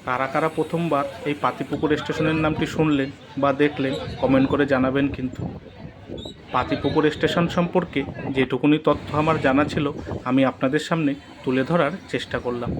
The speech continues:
যদি কোনো ভুল ত্রুটি হয় আমায় মার্জনা করবেন। পুকুর নামে দুটো স্টেশনের মধ্যে কোন স্টেশনের নামটি আপনাদের বেশি ভালো লাগলো কমেন্ট করে জানাবেন কিন্তু। ভিডিওটি স্কিপ না করে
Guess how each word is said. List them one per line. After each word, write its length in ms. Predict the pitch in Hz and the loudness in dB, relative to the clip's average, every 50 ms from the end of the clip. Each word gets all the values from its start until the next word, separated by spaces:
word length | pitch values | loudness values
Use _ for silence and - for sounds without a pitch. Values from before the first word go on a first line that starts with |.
| - - - - - - 131 | -6 -8 -10 -12 -12 -8 -2
যদি 200 | 131 131 123 131 127 - | 0 0 0 0 0 2
কোনো 140 | 143 143 156 147 - | 2 2 2 2 2
ভুল 120 | 147 151 156 | 2 0 2
ত্রুটি 280 | - - 165 165 180 175 | 2 0 0 2 2 2
হয় 240 | 151 165 147 143 - - - - - 147 | 4 2 0 0 -2 -8 -12 -4 0 2
আমায় 260 | 160 160 139 143 127 - - - - | 2 4 2 2 0 -4 -10 -12 -4
মার্জনা 480 | 143 135 127 123 120 - 135 127 127 123 123 - | 0 2 2 2 2 -2 -2 -2 -2 -2 -2 -4
করবেন। 280 | 123 123 120 123 123 - - - - - - - - - - - - - - - | -8 -8 -8 -10 -12 -12 -14 -18 -20 -20 -20 -20 -20 -20 -20 -18 -14 -10 -8 -2
পুকুর 320 | - 143 135 - - 151 151 160 160 | 0 0 0 4 4 4 4 6 4
নামে 180 | 160 160 175 175 160 | 4 6 4 4 4
দুটো 220 | 147 139 139 - 147 147 | 2 0 4 6 4 4
স্টেশনের 480 | 143 147 - 165 - - 175 175 175 175 175 | 4 4 -2 -2 0 2 2 4 4 4 4
মধ্যে 240 | 175 170 - 147 143 143 - - - - - | 0 0 0 -2 -2 -2 -4 -16 -14 -2 2
কোন 160 | 143 147 156 160 | 4 4 6 4
স্টেশনের 420 | 151 - - 160 - 170 170 170 170 165 | 2 0 -4 -2 0 2 2 2 4 4
নামটি 260 | 170 170 170 170 - 147 139 135 | 2 2 2 2 2 2 2 2
আপনাদের 300 | - 147 143 139 147 135 | 2 2 2 2 2 2
বেশি 240 | 135 131 - - 156 160 | 0 -2 0 0 0 2
ভালো 140 | 160 170 165 170 | 2 4 4 4
লাগলো 240 | 165 156 143 135 139 147 - - - - 123 - | 2 2 2 -2 -2 -2 -6 -10 -10 -8 -4 0
কমেন্ট 300 | 135 131 135 135 135 131 | 2 4 6 6 6 4
করে 140 | - 143 151 151 | 4 4 4 6
জানাবেন 380 | 139 131 127 131 135 143 151 156 | 4 4 4 4 4 4 2 0
কিন্তু। 300 | 143 147 135 131 - 131 120 - - - - - - - - - - - - - - - - 120 | 0 0 -2 -2 -2 -4 -10 -12 -12 -16 -20 -18 -18 -16 -14 -10 -10 -10 -12 -12 -18 -14 -8 -4
ভিডিওটি 500 | 127 131 131 143 143 151 156 156 - 160 156 | -2 -2 2 4 6 6 6 6 4 0 -2
স্কিপ 280 | 147 - - - 151 - 170 | -2 -4 -6 -6 -4 0 2
না 120 | 170 170 | 0 0
করে 200 | 165 - 160 143 | 2 2 0 0